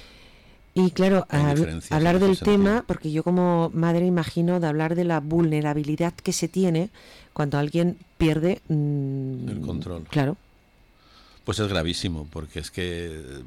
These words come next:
Speaker 2: pierdes la, primero pierdes la capacidad de, de tomar decisiones, que es lo más grave. Eh, por eso siempre, a, a ver, siempre recomendamos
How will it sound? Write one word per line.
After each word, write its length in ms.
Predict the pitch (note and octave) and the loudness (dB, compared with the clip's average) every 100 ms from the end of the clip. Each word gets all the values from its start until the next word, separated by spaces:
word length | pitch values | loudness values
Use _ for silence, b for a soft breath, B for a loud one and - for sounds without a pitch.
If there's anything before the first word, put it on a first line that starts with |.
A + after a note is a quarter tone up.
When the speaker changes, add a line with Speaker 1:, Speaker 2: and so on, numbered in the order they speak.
| A#1 | -12
Speaker 2:
pierdes 320 | - F2 F2 F#2+ | -8 -6 -4 -4
la, 160 | F2+ - _ D3 C3+ - _ - - - B B | -4 -6 _ -20 -18 -18 _ -20 -20 -20 B B
primero 320 | G2+ A2+ C#3+ | 0 0 0
pierdes 300 | B2+ B2 A#2 | 0 0 -2
la 100 | B2 | -2
capacidad 580 | G#2+ G2+ - F#2+ F#2+ G2+ | -4 -6 -6 -4 -2 -2
de, 280 | G2+ F#2 D#2+ | -4 -6 -6
de 140 | F2+ | -6
tomar 300 | F#2+ F2+ F#2 | -4 -2 -2
decisiones, 640 | F2+ - - G#2 F2+ E2 | -6 -8 -4 -4 -4 -8
que 100 | - | -10
es 80 | D#2 | -8
lo 80 | F#2 | -6
más 160 | E2+ | -6
grave. 320 | E2+ D#2 D2+ - b b b b b b - - | -8 -8 -10 -16 b b b b b b -20 -18
Eh, 180 | E2+ F2+ | -16 -10
por 120 | F#2 | -6
eso 180 | F2 G2 | -4 -4
siempre, 640 | - F#2 F2+ F#2 F2+ F2 - - | -2 -2 -4 -4 -6 -8 -14 -16
a, 340 | - - - | -18 -18 -12
a 40 | |
ver, 260 | E2 F2+ E2 - - - - - - | -8 -8 -10 -16 -20 -20 -20 -20 -16
siempre 280 | - D#2+ F2+ | -12 -8 -6
recomendamos 800 | F2+ F#2+ F2+ F2+ F2+ G2 - | -6 -4 -2 -2 -2 -4 -8